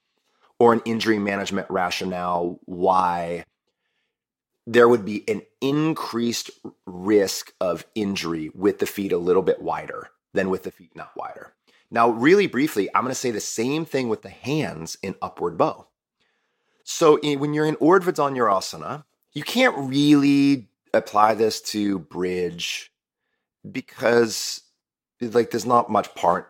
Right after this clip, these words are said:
in taking the elbows wider in bridge. You can't really apply it to inverted staff pose, Viparita Dandasana, 'cause you can't really flare the elbows wider. But I will tell you, for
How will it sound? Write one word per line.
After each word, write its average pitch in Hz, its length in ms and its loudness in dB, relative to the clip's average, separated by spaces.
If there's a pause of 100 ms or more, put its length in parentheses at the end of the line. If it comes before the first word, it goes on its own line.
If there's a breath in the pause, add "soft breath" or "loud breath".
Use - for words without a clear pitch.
(100)
in 87 80 -10
taking 87 280 -6
the 82 140 -8
elbows 80 340 -2
wider 78 440 -8
in 78 120 -12
bridge. 76 500 -12 (720)
You 117 140 -10
can't 190 280 0
really 127 380 2
apply 107 380 -2
it 107 140 -4
to 90 420 -6 (400)
inverted 95 420 0
staff 82 340 -6
pose, 85 300 2
Viparita 82 420 -4
Dandasana, 82 540 -6
'cause 87 140 -10
you - 60 -10
can't - 240 -6
really 90 240 -4
flare 85 300 -6
the 85 160 -12
elbows 80 340 -10
wider. 78 480 -12 (800)
But 113 280 4
I 123 140 2
will 165 120 0
tell 135 200 0
you, 117 160 -2
for - 320 -2